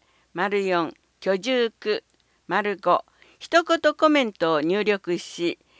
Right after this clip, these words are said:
広報・広聴係に画像データを添付し、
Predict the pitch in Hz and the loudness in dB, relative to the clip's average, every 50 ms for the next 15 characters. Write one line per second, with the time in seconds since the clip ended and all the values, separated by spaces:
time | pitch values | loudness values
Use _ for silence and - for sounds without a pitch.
0 | _ _ _ _ _ - 330 339 339 415 359 - - 214 196 175 143 - - - | _ _ _ _ _ 2 4 6 6 6 2 0 2 4 6 6 4 4 0 2
1 | - 294 311 320 - 285 294 294 269 277 269 - - 247 220 190 180 156 151 156 | 4 4 4 4 4 2 2 4 4 2 0 2 0 -2 0 0 -2 -2 -2 -2
2 | 156 - _ - - _ _ - 165 202 220 240 311 330 311 311 247 285 302 311 | -2 -6 _ -20 -20 _ _ -2 -2 -2 0 2 4 4 4 4 4 2 0 0
3 | 277 - - 185 170 156 143 139 - _ 220 220 226 214 - _ 165 151 151 - | 0 0 0 2 4 4 4 2 0 _ -2 -2 -2 -4 -6 _ -8 -8 -6 -8
4 | - 180 180 - | -8 -6 -6 -6